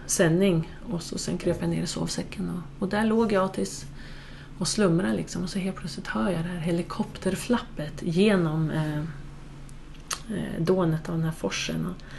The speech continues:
då började jag gråta. Jag hade varit så himla kall innan och bara tänkt liksom, hur skulle jag göra? Och såret var rent och hur, om jag inte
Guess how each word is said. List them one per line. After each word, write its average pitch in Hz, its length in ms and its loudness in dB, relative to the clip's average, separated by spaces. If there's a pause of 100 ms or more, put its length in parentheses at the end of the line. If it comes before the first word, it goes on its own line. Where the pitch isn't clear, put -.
(720)
då 180 200 10
började 147 200 4
jag 170 100 4
gråta. 156 340 -2 (100)
Jag 165 60 4
hade 196 140 6
varit 196 120 12
så 185 100 0
himla 196 280 6
kall 233 440 6
innan 170 280 6
och 180 60 6
bara 196 300 10
tänkt 190 380 4
liksom, - 240 0
hur 196 180 10
skulle 175 280 4
jag 170 80 8
göra? 175 380 10
Och 175 160 6
såret 175 420 4
var 175 100 6
rent 170 360 4
och 170 80 4
hur, 175 120 6
om 175 220 4
jag 170 100 4
inte 165 380 2